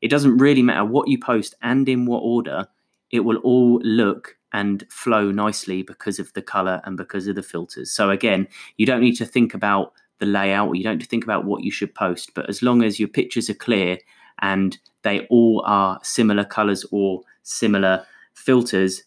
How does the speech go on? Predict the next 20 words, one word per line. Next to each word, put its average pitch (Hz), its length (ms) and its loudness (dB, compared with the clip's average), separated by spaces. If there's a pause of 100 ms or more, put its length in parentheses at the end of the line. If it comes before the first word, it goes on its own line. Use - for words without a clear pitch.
then 98 400 2
the 107 80 0
whole 113 320 2
brand 104 400 0
aesthetic - 460 -6
of - 40 -20
your 95 160 -2
page 90 400 -2
is 87 140 -10
gonna 98 180 -2
look 92 300 -4
decent 95 420 -4
for 98 140 0
anybody 92 380 -2
that 80 140 -6
turns 87 280 -6
up 82 180 -6
on 92 60 -10
it. 90 160 -10 (480)
Um, 98 420 2